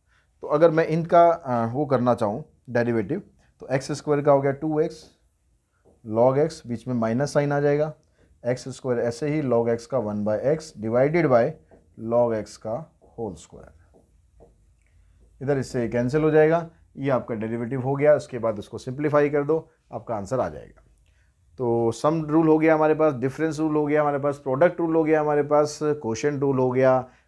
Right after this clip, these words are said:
अब उसके अलावा एक रूल और रह गया जो इन सबसे ज़्यादा इंपॉर्टेंट है, चेन रूल। हर क्वेश्चन में एक तरह से वो रूल लगता है, हर क्वेश्चन में वो रूल लगता है।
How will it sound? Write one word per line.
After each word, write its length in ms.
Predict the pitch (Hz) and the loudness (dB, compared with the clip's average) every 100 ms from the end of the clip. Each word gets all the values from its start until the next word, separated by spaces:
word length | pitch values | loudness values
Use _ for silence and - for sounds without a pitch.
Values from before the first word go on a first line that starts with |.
| - | -6
अब 140 | 131 | -4
उसके 240 | 131 135 147 | -4 -4 -2
अलावा 280 | 127 123 135 | 2 4 4
एक 220 | 170 147 | 2 0
रूल 180 | 143 131 | -2 0
और 120 | 117 | 0
रह 120 | 117 | -2
गया 280 | 117 123 135 - _ - | 2 2 2 -4 _ -4
जो 100 | 131 | -2
इन 100 | 135 | -2
सबसे 420 | 135 180 165 165 | 0 -2 -2 -2
ज़्यादा 220 | 135 123 131 | 0 2 2
इंपॉर्टेंट 500 | 120 123 123 127 131 | 0 -2 -2 -2 -2
है, 200 | 151 - _ - | -4 -8 _ -12
चेन 340 | 143 131 117 | -4 -4 -4
रूल। 180 | 95 67 - _ _ _ _ _ | -6 -10 -18 _ _ _ _ _
हर 160 | 147 196 | 4 4
क्वेश्चन 340 | 196 190 190 | 4 2 0
में 160 | 170 180 | 0 0
एक 160 | 175 170 | 0 0
तरह 140 | 156 | -2
से 120 | 156 | -2
वो 100 | 165 | -2
रूल 200 | 156 156 | 0 0
लगता 300 | 131 117 - | -2 -4 -8
है, 120 | 107 - | -10 -10
हर 240 | - 180 165 | -2 0 0
क्वेश्चन 340 | 165 156 147 | -2 -4 -4
में 140 | 143 | -4
वो 120 | 139 131 | -2 -2
रूल 180 | 127 | -2
लगता 280 | 110 104 - | -6 -8 -12
है। 200 | 82 - | -20 -20